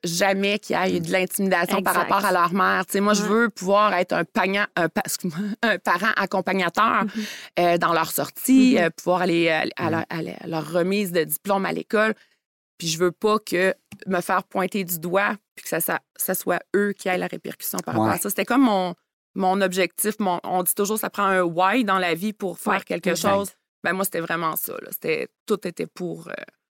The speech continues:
Speaker 2: Ouais.
Speaker 1: pour eux autres, là. Mais aussi pour moi, mais je veux dire, en premier, c'était vraiment
Speaker 3: Quel âge qu'il y avait quand t'étais dans
Speaker 1: Euh, ben,
Speaker 3: dans
Speaker 1: eux autres, euh, c'est sûr que moi, euh, de leur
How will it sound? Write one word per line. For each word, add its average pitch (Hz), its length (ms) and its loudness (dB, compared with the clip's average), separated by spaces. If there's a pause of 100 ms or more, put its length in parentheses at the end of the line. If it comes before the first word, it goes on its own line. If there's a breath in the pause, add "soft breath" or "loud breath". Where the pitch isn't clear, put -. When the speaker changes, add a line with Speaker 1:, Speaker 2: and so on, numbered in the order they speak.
(260)
Speaker 2:
Ouais. 202 180 -4
Speaker 1:
pour 190 180 -2
eux - 160 -6
autres, - 260 -12
là. - 120 -10
Mais - 120 -14 (160)
aussi 190 260 -2 (280)
pour 190 180 2
moi, 190 280 0
mais 196 120 0
je 170 80 -8
veux 170 120 -2
dire, 175 180 -2
en 170 100 2
premier, 175 380 -6
c'était 170 220 -6
vraiment 170 500 -6
Speaker 3:
Quel 151 140 4
âge 226 240 0
qu'il 165 100 2
y - 20 6
avait 123 240 2
quand 131 160 -2
t'étais 131 300 0
dans 107 440 -4 (180)
Speaker 1:
Euh, 285 680 6
ben, 233 180 4
Speaker 3:
dans - 0 -
Speaker 1:
eux 240 180 2
autres, 262 220 2
euh, 190 160 4
c'est 214 120 0
sûr 240 260 0
que - 100 0
moi, 214 280 4 (120)
euh, 185 560 2 (160)
de 190 200 -2
leur 175 360 2